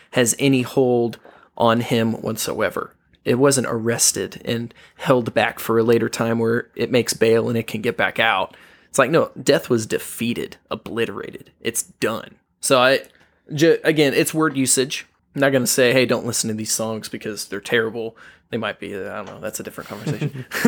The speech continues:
<laughs> But the, the word usage, ag-, again, just being, um, keen on what you're listening to, being able to be discerning and say, "Okay, I know what this says. Uh,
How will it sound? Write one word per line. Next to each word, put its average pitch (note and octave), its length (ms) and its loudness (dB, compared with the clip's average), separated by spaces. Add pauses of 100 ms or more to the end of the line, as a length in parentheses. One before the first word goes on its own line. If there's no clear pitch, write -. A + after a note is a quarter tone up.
(140)
<laughs> D#3 400 -4
But D3 320 4
the, D#3 240 6
the C3+ 160 2
word C#3 260 4
usage, A#2 480 0
ag-, B2 280 -4
again, B2 320 2
just - 240 -2
being, C#3 400 2 (1120)
um, A2+ 460 4 (2000)
keen D3+ 460 2
on B2 240 2
what B2+ 140 2
you're B2 100 4
listening B2+ 400 2
to, B2+ 200 2
being A#2 320 0
able A#2 240 0
to - 180 -4
be A2+ 380 -4
discerning - 720 -4 (260)
and A#2 140 -8
say, G2+ 220 -2
"Okay, A2 360 0 (800)
I B2+ 100 2
know C3 120 6
what C3 120 2
this B2 140 0
says. B2 400 4
Uh, - 240 -8